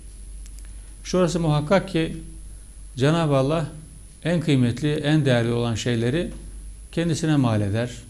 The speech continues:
Kendisini o sıfatla sıfatlandırır. Ve cömertlik, e, güzel bir sıfat olduğundan dolayı öncelikle Cenab-ı Allah kendisini o sıfatla, e,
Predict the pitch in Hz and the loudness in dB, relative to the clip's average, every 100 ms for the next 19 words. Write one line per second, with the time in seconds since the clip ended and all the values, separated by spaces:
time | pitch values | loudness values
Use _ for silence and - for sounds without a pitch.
0 | - - 139 127 131 131 131 123 - - | -20 -4 -2 0 0 -2 0 -2 -4 -4
1 | 123 127 107 - - 107 110 107 101 107 | -4 -2 -6 -6 -4 -4 -2 -2 2 2
2 | 139 - - - - - - - - - | 0 -4 -12 -12 -14 -16 -18 -20 -20 -2
3 | 139 135 123 - 127 110 127 135 131 151 | 4 4 4 0 -6 2 4 4 2 0
4 | 143 - - - - - - - - - | -2 -4 -12 -14 -12 -12 -12 -12 -12 -8
5 | 135 113 110 107 110 107 113 120 156 170 | -2 2 2 2 0 -2 0 2 4 4
6 | 143 123 - 123 117 131 117 113 110 139 | 2 2 0 -4 -2 -2 0 0 0 0
7 | 143 120 107 117 151 - - - - 175 | 2 2 2 2 0 -6 -16 -18 -6 -2
8 | 151 156 156 160 165 151 156 - - 123 | 2 2 2 2 2 2 -2 -12 -2 4
9 | 143 143 131 127 135 117 - - - 127 | 4 6 4 4 4 2 -4 -12 -2 0
10 | 120 131 120 123 123 - 101 127 131 104 | 2 0 0 0 -4 -2 0 2 2 0
11 | - - - - - - 156 | -2 -14 -18 -18 -20 -14 -6